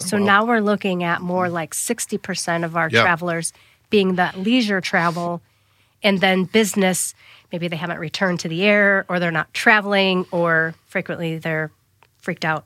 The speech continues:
Speaker 1: Yeah.
Speaker 2: about
Speaker 1: Sure.
Speaker 2: you know, getting in confined spaces
Speaker 1: Yep.
Speaker 2: with, um, covid, obviously still,
Speaker 1: Yeah.
Speaker 2: still there, still present. Um, and so looking at it like, is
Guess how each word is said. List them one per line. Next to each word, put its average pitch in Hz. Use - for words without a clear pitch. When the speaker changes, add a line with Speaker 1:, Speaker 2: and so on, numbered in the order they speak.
Speaker 1:
Yeah. -
Speaker 2:
about 160
Speaker 1:
Sure. 123
Speaker 2:
you 220
know, 190
getting 170
in 160
confined 160
spaces 165
Speaker 1:
Yep. -
Speaker 2:
with, 175
um, 165
covid, 160
obviously 156
still, 160
Speaker 1:
Yeah. 117
Speaker 2:
still 262
there, 214
still -
present. 180
Um, 180
and 220
so 220
looking 214
at 185
it 165
like, 170
is -